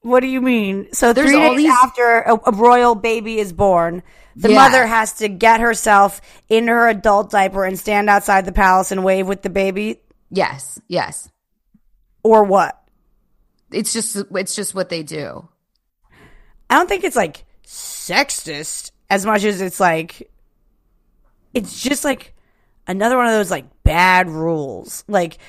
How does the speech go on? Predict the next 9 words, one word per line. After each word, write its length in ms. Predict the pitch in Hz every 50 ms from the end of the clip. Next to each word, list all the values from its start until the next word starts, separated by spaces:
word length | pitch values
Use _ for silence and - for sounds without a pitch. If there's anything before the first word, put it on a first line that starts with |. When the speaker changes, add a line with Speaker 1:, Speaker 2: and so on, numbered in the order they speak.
| _ - _
Speaker 1:
bad 360 | - 220 233 247 262 277 262
thinking, 520 | 214 - 269 247 240 - - 196 180 185 185
you 160 | 185 175 170
guys. 800 | 160 170 165 165 160 160 160 160 165 165 160 - - - - - _ _ _ _ _ _ _ _ _ _ _ _ _ _ _ _ _ _ _ _ _ _ _ _ 233
Speaker 2:
I 40 | 233
think 200 | 349 403 480 480
it's 140 | 508 - -
kinda 340 | 339 311 311 294 277 254 214
cute. 560 | - - 214 190 170 165 156 147 147 -